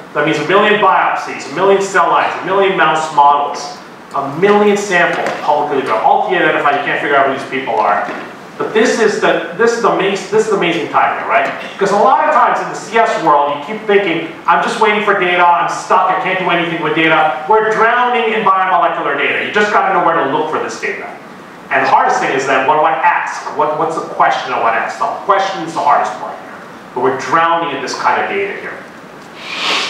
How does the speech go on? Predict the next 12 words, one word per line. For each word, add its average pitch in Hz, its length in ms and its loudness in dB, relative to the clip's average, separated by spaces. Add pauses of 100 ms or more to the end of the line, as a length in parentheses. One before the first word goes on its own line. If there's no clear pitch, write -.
(360)
So 208 560 2
let 202 140 2
me 202 80 4
just 196 240 0
point 196 180 2
out 165 120 2
a - 40 -4
couple - 320 0
quick 196 160 2
examples, 156 720 -2
because 143 260 -4
maybe, 160 460 0